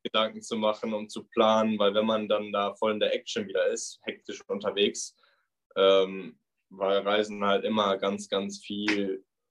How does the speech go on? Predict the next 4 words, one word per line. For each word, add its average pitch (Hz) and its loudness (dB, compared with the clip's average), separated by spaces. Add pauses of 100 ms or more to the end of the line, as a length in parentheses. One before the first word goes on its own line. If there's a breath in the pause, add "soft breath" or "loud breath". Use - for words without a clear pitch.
(140)
ja, 95 2
spontane 98 2
Aktionen 98 -2
und 90 -6